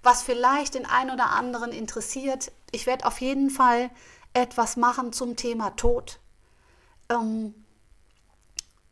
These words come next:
für den einen oder anderen, der jetzt grad zusammenzuckt und sagt, "Oh Gott, jetzt will sie übers Sterben reden, da will ich nicht dabei sein."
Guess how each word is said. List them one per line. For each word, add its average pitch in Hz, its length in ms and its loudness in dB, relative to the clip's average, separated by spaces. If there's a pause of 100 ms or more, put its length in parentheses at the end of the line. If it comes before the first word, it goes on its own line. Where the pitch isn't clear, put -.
(140)
für 226 120 -6
den 208 140 2
einen 214 220 2
oder 202 160 0
anderen, 226 300 0
der 208 100 2
jetzt 208 200 -2
grad 214 200 -6
zusammenzuckt 226 640 -2
und 196 100 -6
sagt, 208 180 -4
"Oh 185 40 -4
Gott, 262 240 -4
jetzt - 160 -12
will 220 100 0
sie 202 120 -6
übers 185 180 -2
Sterben 233 340 6
reden, 220 280 -2
da 185 120 -2
will 214 100 -4
ich 202 120 -8
nicht 208 160 -10
dabei 196 340 0
sein." 220 260 -2